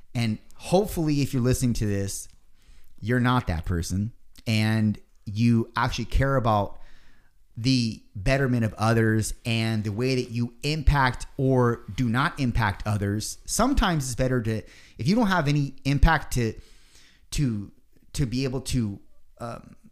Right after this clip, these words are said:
deliver to anybody, sometimes it's best to not impact them at all and just walk away and just let them be them. And, and maybe what I mean by that is let them interact with somebody who can impact them or does have something to,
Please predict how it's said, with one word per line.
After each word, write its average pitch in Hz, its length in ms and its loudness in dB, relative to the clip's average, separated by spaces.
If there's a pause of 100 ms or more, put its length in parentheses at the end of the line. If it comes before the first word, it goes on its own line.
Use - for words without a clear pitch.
(220)
deliver 135 400 4
to 185 80 2
anybody, 185 320 0
sometimes 202 340 -4
it's 107 60 -6
best 143 220 -2
to - 60 0
not 92 240 -4
impact 107 340 2
them 92 140 -2
at 82 40 -2
all 92 280 0
and 95 100 -6
just 95 220 -6
walk 95 240 -4
away 85 240 -6 (160)
and 107 100 0
just 107 260 -4 (360)
let 131 260 2
them 127 200 0
be 117 500 0 (760)
them. 117 300 0
And, 113 140 0
and 123 180 -2
maybe 131 400 0 (480)
what 143 200 0
I 139 80 2
mean 147 140 4
by 135 120 0
that 127 180 2
is 110 100 -2
let 135 200 -2
them 135 340 0
interact 147 400 0
with 135 100 0
somebody 139 280 -2
who 165 120 0
can 160 300 -2
impact 107 400 0
them 85 260 -8
or 131 160 2
does 160 280 0
have 139 100 -2
something 110 360 -4
to, 117 120 -2